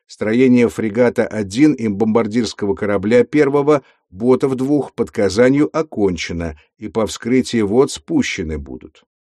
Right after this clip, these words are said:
Он ожидает очищения Волги под Казанью к середине апреля. Спорится служба,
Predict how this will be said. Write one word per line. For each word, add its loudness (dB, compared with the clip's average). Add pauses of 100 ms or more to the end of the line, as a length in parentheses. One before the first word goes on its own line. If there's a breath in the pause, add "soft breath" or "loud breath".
(580)
Он 2
ожидает 4
очищения -2
Волги 0
под -10
Казанью 2 (240 soft breath)
к -20
середине 0
апреля. -6 (460 soft breath)
Спорится -4
служба, -10